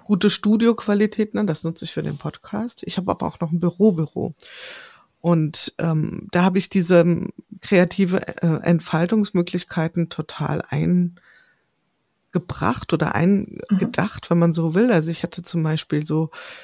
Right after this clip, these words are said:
Speaker 1: ähm, das Bedürfnis, dass in dem einen Raum, wo ich dann auch mit Leuten in einem Coaching-Prozess oder mit Kunden, wenn wir im, im Brainstorming sind, ähm, wo ich das alles einbringen kann. Und da war mir ganz wichtig, dass da,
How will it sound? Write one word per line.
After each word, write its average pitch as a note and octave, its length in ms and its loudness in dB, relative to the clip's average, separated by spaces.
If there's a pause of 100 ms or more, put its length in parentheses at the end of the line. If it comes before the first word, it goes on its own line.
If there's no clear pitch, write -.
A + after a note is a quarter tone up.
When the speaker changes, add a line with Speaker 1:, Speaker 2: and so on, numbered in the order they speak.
(420)
Speaker 1:
ähm, C#3+ 560 -2 (440)
das - 180 -6
Bedürfnis, F3 680 2
dass E3+ 200 -2
in E3+ 220 2
dem D3+ 340 0
einen F3 380 4
Raum, G3+ 500 0
wo E3 60 -2
ich - 120 -6
dann - 160 -4
auch - 360 -8
mit - 280 -8
Leuten D3+ 320 -2
in F3 140 2
einem G#3+ 100 4
Coaching-Prozess - 920 -4
oder - 180 -4
mit C#3+ 220 -4
Kunden, F3 440 2
wenn D#3 180 2
wir D3+ 200 0 (560)
im, E3 300 0 (100)
im E3 220 0
Brainstorming D#3 800 2
sind, D3 640 -2
ähm, - 340 -6
wo E3+ 60 0
ich E3+ 140 -2
das - 160 -4
alles D#3 260 -2
einbringen - 640 -6
kann. - 460 -8 (160)
Und - 420 -10
da D#3+ 160 -4
war E3 80 2
mir E3+ 140 4
ganz E3 340 -2
wichtig, E3+ 320 -4
dass - 260 -2
da, D#3+ 280 0